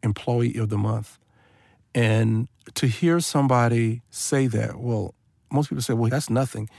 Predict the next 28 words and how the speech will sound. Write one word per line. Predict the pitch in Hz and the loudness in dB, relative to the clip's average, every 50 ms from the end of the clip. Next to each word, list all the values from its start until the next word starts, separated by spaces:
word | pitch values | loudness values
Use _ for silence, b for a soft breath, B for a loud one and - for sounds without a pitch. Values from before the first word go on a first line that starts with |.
| B B B B B B B | B B B B B B B
But | - 143 | 0 0
if | 135 120 | 2 2
you've | 160 175 160 | 2 2 2
never | 151 156 165 165 165 | 2 2 2 2 0
received | 143 143 131 - - 151 143 139 127 123 - | 0 0 0 0 0 2 2 2 2 0 -2
anything | - 131 135 139 139 127 - 127 131 | -2 0 2 2 0 0 0 0 2
in | 127 120 | 2 2
your | 120 120 113 110 | 2 2 2 2
life | 113 110 110 110 104 107 - - - _ _ - | 2 2 2 2 0 -2 -6 -12 -18 _ _ -2
and | 127 117 113 | 0 2 2
never | 120 127 131 139 | 2 2 2 0
been | 131 127 127 123 123 | 0 0 2 2 0
acknowledged | 120 127 117 120 117 120 117 113 113 113 113 110 - - _ _ _ _ | 0 -2 -2 0 0 2 2 2 2 0 -2 -4 -8 -14 _ _ _ _
any | - 127 131 135 131 | -2 0 0 0 0
time | - - 139 127 120 | 0 -2 0 0 2
in | 117 120 | 2 2
your | 120 113 | 2 2
life | 110 113 113 110 113 - - | 2 2 0 0 -2 -4 -4
or | - 123 | -2 0
never | 110 113 123 123 139 | 0 0 0 0 0
been | 131 120 123 117 | -2 0 0 2
rewarded | 117 113 107 104 110 120 127 127 117 110 104 - B B B B B B B B B B B - | 2 2 2 2 2 2 4 2 2 0 -2 -6 B B B B B B B B B B B -2
at | 117 - | -2 0
any | - 139 127 127 123 | 2 2 2 2 2
time | 120 - - - 131 123 120 | 0 -2 -2 0 2 2 4
in | 120 | 4
your | 117 113 | 2 2
life, | 117 113 110 101 - | 2 2 0 0 -2